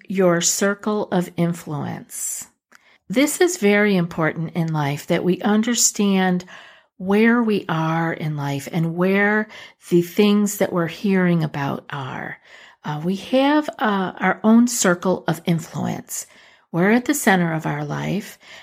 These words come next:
and then we have a small circle around us of, uh, family, close family, and maybe close friends. Uh, then you have another circle that can reach out to maybe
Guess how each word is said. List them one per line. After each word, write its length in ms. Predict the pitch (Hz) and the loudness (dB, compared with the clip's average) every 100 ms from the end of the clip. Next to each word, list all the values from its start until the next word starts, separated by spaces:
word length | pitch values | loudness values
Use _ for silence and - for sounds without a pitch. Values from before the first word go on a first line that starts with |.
| - | -2
and 180 | 202 220 | 4 8
then 160 | 226 233 | 8 8
we 120 | 233 | 6
have 220 | 214 208 | 2 2
a 60 | 202 | 0
small 400 | - 202 196 196 | 0 0 2 2
circle 460 | - 185 180 180 | 0 -2 -2 0
around 400 | 175 160 156 160 | 0 0 0 0
us 180 | 165 160 | -2 -4
of, 360 | - 165 165 165 - - - _ - | -4 -2 -2 -4 -16 -20 -20 _ -12
uh, 160 | 151 | -12
family, 880 | - - 165 165 190 214 247 302 349 _ _ _ | -8 -4 -2 0 0 4 2 2 -8 _ _ _
close 360 | - 208 226 226 | 0 4 4 2
family, 640 | 214 208 208 208 214 220 | 0 0 0 0 0 2
and 140 | 208 196 | 2 2
maybe 240 | 185 196 | 2 -2
close 400 | - 190 175 - | -6 -4 -4 -4
friends. 720 | - 226 220 170 160 170 - - - - - _ - | 0 2 4 0 -6 -10 -12 -16 -20 -20 -20 _ -16
Uh, 220 | - 185 | -12 -10
then 380 | - 196 196 202 | -4 2 2 2
you 140 | 208 208 | 0 2
have 160 | 220 | 4
another 420 | 226 220 226 233 233 | 6 6 6 4 2
circle 520 | - 185 170 170 160 | 0 -4 -2 -4 -4
that 180 | 185 - | -4 -4
can 160 | 190 | 0
reach 300 | 175 175 170 | 0 0 0
out 240 | 160 160 - | -2 -2 -2
to 100 | 196 | 0
maybe 520 | 185 180 180 175 | 2 2 4 2